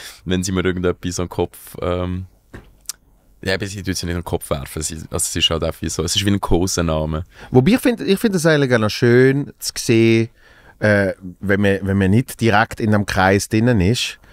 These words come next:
Speaker 2: Das hab, hab ich gehabt, irgendwie zum Beispiel in Australien, bin ich dann irgendwie mit
Speaker 1: Mhm.
Speaker 2: Leuten rumgehängt, äh, wo wir irgendwie einen Boxkampf sind schauen, Sonntagmittag in einem Pub wegen der Zeitverschiebung, so, oder?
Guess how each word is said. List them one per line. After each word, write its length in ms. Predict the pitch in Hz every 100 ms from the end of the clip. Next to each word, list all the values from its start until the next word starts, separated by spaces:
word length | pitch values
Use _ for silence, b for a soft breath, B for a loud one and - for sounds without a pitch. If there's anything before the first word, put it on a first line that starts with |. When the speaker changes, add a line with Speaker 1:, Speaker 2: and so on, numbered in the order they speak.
| b
Speaker 2:
Das 80 | -
hab, 140 | 98
hab 120 | 101
ich 140 | 101 113
gehabt, 180 | - 92
irgendwie 160 | 95
zum 140 | 92 95
Beispiel 240 | 90 98
in 100 | 92
Australien, 720 | 90 - 78 76 87 90 76
bin 120 | 76
ich 80 | 87
dann 120 | - 87
irgendwie 180 | 95
mit 120 | 92 90
Speaker 1:
Mhm. 40 |
Speaker 2:
Leuten 140 | 95 104
rumgehängt, 540 | 98 95 82 80 92 - B B B B -
äh, 500 | 98 95 90 87 73
wo 140 | 85 87
wir 100 | 90
irgendwie 160 | 90
einen 60 | 85
Boxkampf 560 | - 98 - - 95 -
sind 200 | 101 95
schauen, 680 | 95 90 85 85 98 92 b b b
Sonntagmittag 1040 | - - 104 104 - - 92 95 - 95
in 100 | 95
einem 120 | 90
Pub 260 | 90 - 82 -
wegen 180 | 90 82
der 80 | -
Zeitverschiebung, 760 | - 90 - 98 87 78 85 90
so, 280 | - 90 76
oder? 280 | 76 95